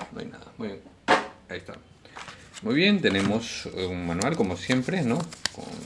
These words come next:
ya nos tiene acostumbrados, este, Hasbro a tener este manual,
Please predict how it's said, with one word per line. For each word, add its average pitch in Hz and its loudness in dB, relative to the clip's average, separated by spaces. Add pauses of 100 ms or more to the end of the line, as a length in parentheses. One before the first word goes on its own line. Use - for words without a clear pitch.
(140)
ya 90 -2
nos 92 -6
tiene 92 -2
acostumbrados, 85 0
este, - -12 (340)
Hasbro 101 -2
a - -4
tener 90 -6
este - -2 (100)
manual, 131 2